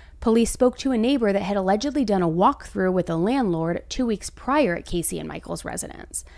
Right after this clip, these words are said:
The neighbor told police that when he was inside, though, he was overwhelmed by what he described as an awful smell,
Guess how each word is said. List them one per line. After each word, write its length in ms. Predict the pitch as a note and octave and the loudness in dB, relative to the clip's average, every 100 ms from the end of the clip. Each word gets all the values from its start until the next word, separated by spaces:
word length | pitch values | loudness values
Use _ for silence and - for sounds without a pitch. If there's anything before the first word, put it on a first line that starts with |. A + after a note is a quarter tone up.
| - - | -20 -8
The 120 | - | 2
neighbor 260 | G#3+ G#3+ G#3 | 6 6 4
told 260 | - B3+ | 4 2
police 380 | C4 D4 A#3 A3 | 4 2 2 2
that 140 | - G3 | 0 0
when 120 | F#3+ | 0
he 100 | G3 | 0
was 100 | F3 | -2
inside, 560 | - F#3+ F3+ B3+ C#4 E3 | -2 -4 0 2 2 2
though, 320 | E3 - - - - | -2 -8 -10 -12 -12
he 140 | - | 0
was 140 | G#3 G3 - | 2 2 2
overwhelmed 680 | G#3+ A#3+ D4 B3+ F#3 F3+ F3+ | 4 6 4 2 2 0 -2
by 140 | F3 | -2
what 180 | E3 - | -4 -6
he 240 | - C#4 D#4+ | -2 2 4
described 580 | C4+ - - - - - | 2 -2 -8 -10 -12 -6
as 120 | F#3 | -4
an 140 | G3 - - | -2 -4 -6
awful 500 | E3+ E3 F3 F#3 A3+ | -6 -6 -10 -10 -10
smell, 580 | - - F3+ - - | -6 -2 -2 -4 -10